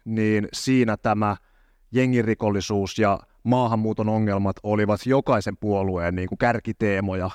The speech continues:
että se on niinku muuttunut ihan täysin se poliittisen keskustelun luonne, ö, s-, tässä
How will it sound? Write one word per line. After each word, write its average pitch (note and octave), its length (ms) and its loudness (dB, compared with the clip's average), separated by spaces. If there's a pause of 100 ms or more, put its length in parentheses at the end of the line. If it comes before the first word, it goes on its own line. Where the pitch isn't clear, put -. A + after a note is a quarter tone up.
(160)
että G#2 220 -2
se A2+ 140 2
on A2 80 2
niinku A2 200 0
muuttunut B2 440 0
ihan A#2+ 160 2
täysin A2+ 320 0
se F#2+ 80 -2
poliittisen G2 540 -2
keskustelun G2 600 -4 (360)
luonne, A2+ 540 2 (500)
ö, F#2 520 0
s-, - 240 -14
tässä F#2+ 400 -2